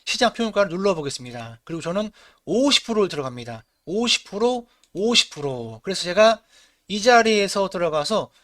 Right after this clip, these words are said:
수익이 나오면 얼마가 나옵니까? 오십이, 오만 이천 원 수익이 나오고요. 손절 나가도 얼마나 나갑니까? 사만 칠천 원 정도, 약 오만 이천 원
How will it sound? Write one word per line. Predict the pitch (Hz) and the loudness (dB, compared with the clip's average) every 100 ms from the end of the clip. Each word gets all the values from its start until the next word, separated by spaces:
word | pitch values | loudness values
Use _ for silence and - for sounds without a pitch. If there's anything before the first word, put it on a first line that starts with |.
| - | -12
수익이 | - 294 294 262 269 | -6 0 0 0 0
나오면 | 196 160 180 226 233 - | 0 0 0 0 0 -2
얼마가 | 185 196 175 | 0 0 0
나옵니까? | 151 131 127 190 220 220 _ _ _ _ _ _ | -4 -6 -6 0 0 0 _ _ _ _ _ _
오십이, | 143 190 226 233 - 233 - 175 180 117 - _ _ | -8 -2 0 2 2 0 -4 -8 -8 -8 -14 _ _
오만 | 165 220 226 202 | -2 2 4 2
이천 | 185 196 202 | 0 -4 -2
원 | 202 | -2
수익이 | - 269 233 | -2 -2 -2
나오고요. | 165 143 135 180 143 - - - | -2 -2 -4 -6 -6 -10 -20 -14
손절 | - 302 294 277 247 | -6 -2 0 2 2
나가도 | 175 156 156 156 254 240 | 0 0 -2 0 -2 -2
얼마나 | 175 190 170 | -4 -2 0
나갑니까? | 151 143 127 190 220 - - _ _ | 0 -4 -4 0 0 0 -14 _ _
사만 | - 233 233 226 226 | -6 -2 2 2 2
칠천 | 302 - 247 | -2 0 0
원 | 220 | 0
정도, | 175 147 143 127 - _ | -2 -6 -6 -8 -10 _
약 | 151 151 | -6 -6
오만 | - 175 202 170 | -6 0 2 2
이천 | 147 190 | 0 0
원 | 175 | -2